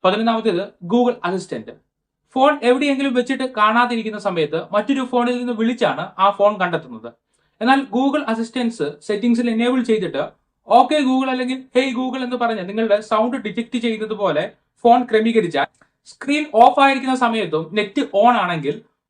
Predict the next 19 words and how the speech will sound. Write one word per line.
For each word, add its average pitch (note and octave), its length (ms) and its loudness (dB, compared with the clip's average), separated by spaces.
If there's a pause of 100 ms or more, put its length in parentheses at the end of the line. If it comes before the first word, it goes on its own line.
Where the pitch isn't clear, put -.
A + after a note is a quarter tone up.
(140)
ഫോൺ B3 240 8 (140)
സമീപത്ത് A#3+ 480 -2
എവിടെയെങ്കിലും A#3 440 0
ഉണ്ടെങ്കിൽ G3 340 -4 (120)
റെസ്പോണ്ട് F#3 420 -2
ചെയ്യും. A2+ 320 -14 (800)
ഇതൊക്കെയാണ് D#4+ 460 6
Android-ിൽ C4+ 760 4
നിങ്ങൾക്ക് B3 280 -2
ഉപകാരപ്രദമാകുന്ന A#3 1120 0
പതിനൊന്ന് B3 380 2
ഫീച്ചറുകൾ. C3+ 600 -6 (340)
ഇതിൽ B3 180 -2
ഏതെങ്കിലും B3+ 540 0
ഒന്ന് C#4+ 220 0
പുതിയതായി G#3+ 680 -2
അറിയുവാൻ G#3 380 -4
നിങ്ങൾക്ക് G3+ 300 -4
കഴിഞ്ഞിട്ടുണ്ടെങ്കിൽ G3 680 -4